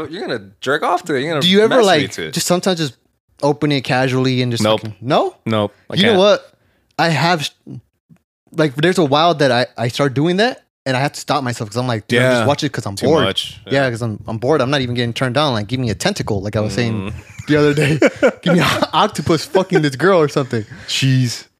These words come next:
Speaker 2: But, uh, sometimes I find myself just, like, turning it on, and I'm just like, "Fuck, I need to stop." And then I go, like, I think the longest I've done is, like, s-, four to five months without watching
Speaker 1: Without watching
Speaker 2: anything.
Speaker 1: porn? Cool.
Speaker 2: Yeah. And I was like, "Fuck yeah, I feel accomplished."
Speaker 1: Yeah.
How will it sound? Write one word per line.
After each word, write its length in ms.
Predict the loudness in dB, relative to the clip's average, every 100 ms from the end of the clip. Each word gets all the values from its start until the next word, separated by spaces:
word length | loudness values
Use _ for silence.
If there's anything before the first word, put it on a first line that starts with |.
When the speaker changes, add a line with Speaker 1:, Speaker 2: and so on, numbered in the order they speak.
| -8
Speaker 2:
But, 200 | -2 2
uh, 300 | 2 0 -2 _ _
sometimes 480 | -4 -2 0 0 0
I 60 |
find 220 | 0 0 0
myself 240 | -2 -4
just, 160 | -4 -4
like, 180 | -4 _ -4
turning 320 | -2 0 0
it 100 | 2
on, 200 | 2 0
and 80 | -2
I'm 80 | -4
just 160 | -4 -6
like, 100 | -8
"Fuck, 220 | -12 -10
I 40 |
need 100 | -10
to 40 | -10
stop." 380 | -6 -4 -4 -8 -10
And 120 | -8
then 260 | -6 -8 -14 _ _ -6
I 100 | -2
go, 160 | 0
like, 220 | 0 -2 -6 _ _ _
I 40 | -2
think 140 | 0
the 80 | 2
longest 300 | 2 0 0
I've 100 | 0
done 160 | 0 0
is, 200 | -2 -4
like, 220 | -4 _ _
s-, 120 | -20 _ _ _ _ _ -4
four 260 | 0 0
to 60 | 0
five 240 | 0 0
months 400 | 0 -4 -6 -10
without 280 | -6 -2 0
watching 240 | 0 -2 -2
Speaker 1:
Without 100 | 0
watching 160 | 0 0
Speaker 2:
anything. 60 | 0 0 -2
Speaker 1:
porn? 40 | -4
Cool. 120 | 0 2
Speaker 2:
Yeah. 60 |
And 400 | 0 -8 _ -6
I 40 | -4
was 80 |
like, 100 | -4
"Fuck 260 | -4 -4 -2
yeah, 160 | -2 -2
I 40 |
feel 260 | -2 -4 -6 -8
accomplished." 580 | -4 -4 -2 -6 -6 -6
Speaker 1:
Yeah. 260 | -4 -6